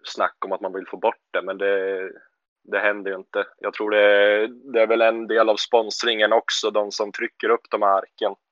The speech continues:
De ska ju ha sina pengar också såklart, men, eh, jag förstår inte varför man inte kan använda sina händer till att klappa. Det blir, det är, det är inte direkt svårt.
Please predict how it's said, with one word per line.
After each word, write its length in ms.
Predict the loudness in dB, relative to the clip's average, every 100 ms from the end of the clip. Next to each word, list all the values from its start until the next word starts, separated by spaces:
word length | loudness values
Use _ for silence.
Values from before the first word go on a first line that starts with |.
| _ -2
De 140 | -2 0
ska 160 | 4
ju 80 | 6
ha 460 | 8 8 8 4 0 _ _
sina 200 | -10 -6
pengar 340 | -2 -2 -2 -4
också 260 | -6 -10
såklart, 360 | -14 -6 -4 -4 -6
men, 220 | -10 -8
eh, 380 | -8 -6 -8 -10 -8
jag 180 | -4 -4
förstår 320 | -4 0 2
inte 160 | 2 -2
varför 160 | -4
man 80 | -4
inte 120 | -8 -4
kan 140 | -2
använda 300 | -2 -4 -8
sina 160 | -8 -4
händer 300 | -4 -6 -10
till 100 | -6
att 60 |
klappa. 400 | -4 -4 _ -4
Det 120 | -4
blir, 520 | -6 -4 -4 -4 -8 -12 _ _ _
det 100 | 2
är, 240 | 4 4 0
det 100 | -4
är 20 |
inte 160 | -6 -2
direkt 220 | -2 -2
svårt. 500 | -2 0 -2 -6